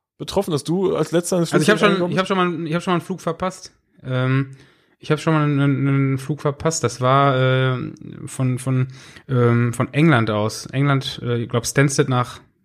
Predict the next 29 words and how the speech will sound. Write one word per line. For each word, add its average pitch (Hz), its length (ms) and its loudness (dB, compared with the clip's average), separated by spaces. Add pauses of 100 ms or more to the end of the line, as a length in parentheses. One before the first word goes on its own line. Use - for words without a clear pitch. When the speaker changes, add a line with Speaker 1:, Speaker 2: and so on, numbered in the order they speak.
(440)
Speaker 2:
vermutlich 131 380 0
nach 131 160 4
Dortmund. 135 460 2 (520)
Ähm, 120 520 4 (760)
ich 127 80 0
hab 127 100 2
ja, 120 280 6
hab 123 120 2
ja 127 100 4
mal 117 120 2
erzählt, 117 240 2
dass 101 80 0
ich 101 160 -8
ein, 107 200 -6
ein, 110 260 -2
ein 110 140 0
Jahr 117 180 2
in 117 80 2
England 127 260 2
gewohnt 117 340 0
habe 127 240 0
und 117 280 -2
dementsprechend, 117 680 -2
äh, 107 260 0 (480)
dort 120 200 2
auch 117 380 -4
regelmäßig, 135 720 2
äh, 123 160 2
die 120 360 -2